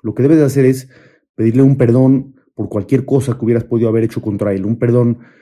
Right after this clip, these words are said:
como general. Si realmente él sabe que hablaste mal de él o salió perjudicado, ahí sí es diferente, ahí sí tienes que pedir una disculpa clara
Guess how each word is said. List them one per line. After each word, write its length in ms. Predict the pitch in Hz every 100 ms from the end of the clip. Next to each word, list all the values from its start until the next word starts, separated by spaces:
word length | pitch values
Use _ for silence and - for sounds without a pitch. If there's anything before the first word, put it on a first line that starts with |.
| _ _ _
como 280 | - 104 104
general. 600 | - 117 110 110 110 104 - _ _ _ _ _
Si 140 | -
realmente 460 | 113 135 156 165 151
él 100 | 143
sabe 260 | 139 160 160
que 80 |
hablaste 280 | 120 120 -
mal 160 | 117 113
de 160 | 135
él 60 | 147
o 60 | 123
salió 280 | 113 123
perjudicado, 640 | 131 131 135 143 170 - 135
ahí 120 | 127
sí 160 | 139
es 80 | 139
diferente, 400 | 123 123 156 147
ahí 100 | 117
sí 120 | 117
tienes 280 | 120 165 165
que 120 | -
pedir 220 | 127 120 123
una 140 | 120
disculpa 440 | 107 - 127 120
clara 560 | - 131 135 117 127